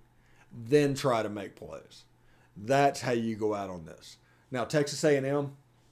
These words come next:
field goal, kicking, punt. Um, Devin Achane is the kickoff return guy. Punt return, um, could be an issue.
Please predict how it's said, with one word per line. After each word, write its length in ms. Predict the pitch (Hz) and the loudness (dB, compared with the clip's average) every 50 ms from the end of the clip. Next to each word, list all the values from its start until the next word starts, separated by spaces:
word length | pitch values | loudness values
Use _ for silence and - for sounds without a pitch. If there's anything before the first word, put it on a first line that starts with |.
| _ _ _ _ _ _ _ _ _ _ _ _ _ _ _ _ _ _ _ _ _ _ _ - _ _ | _ _ _ _ _ _ _ _ _ _ _ _ _ _ _ _ _ _ _ _ _ _ _ -20 _ _
field 280 | - 147 147 143 139 151 | 4 6 8 8 8 8
goal, 140 | 147 143 | 6 6
kicking, 420 | 143 - 147 139 139 139 135 135 131 | 6 6 2 2 2 -2 -4 -6 -6
punt. 400 | - - 143 135 135 135 135 135 - _ _ _ _ _ - _ - | -2 -2 0 2 2 0 -2 -6 -12 _ _ _ _ _ -20 _ -8
Um, 200 | 113 110 104 98 | -8 -8 -4 -2
Devin 260 | 123 123 123 135 127 | -2 -2 -2 -2 -2
Achane 480 | 127 131 131 - - 139 135 131 135 | -2 -2 -2 -2 -2 -2 -2 -2 -4
is 280 | 127 123 127 120 - - | -6 -6 -6 -8 -6 -6
the 120 | 113 107 | -8 -8
kickoff 480 | 104 - 139 135 139 143 135 135 131 - | -4 -4 -4 0 2 2 2 2 2 -2
return 400 | 123 120 131 135 135 131 127 120 | -6 -6 -4 -4 -2 -2 -4 0
guy. 440 | 127 135 131 131 131 131 127 120 - - - - _ _ _ _ - - - - - _ _ _ - | 0 2 2 2 2 0 -2 -4 -6 -10 -18 -20 _ _ _ _ -20 -20 -20 -20 -20 _ _ _ -4
Punt 200 | - 143 139 135 | -2 -2 -2 -2
return, 500 | 139 135 135 143 131 131 127 127 113 - - - | -4 -6 -4 -4 -4 -2 -4 -8 -10 -14 -14 -10
um, 500 | 123 120 117 113 113 110 110 110 - - _ _ _ _ _ _ _ _ _ _ _ - - | -6 -4 -2 -2 -2 -4 -6 -8 -12 -20 _ _ _ _ _ _ _ _ _ _ _ -10 -4
could 180 | - - 131 | -2 0 2
be 100 | 143 139 | 2 2
an 80 | 131 131 | 2 2
issue. 440 | 135 127 - - 135 131 131 131 | 0 -4 -2 -2 -2 -2 -2 -4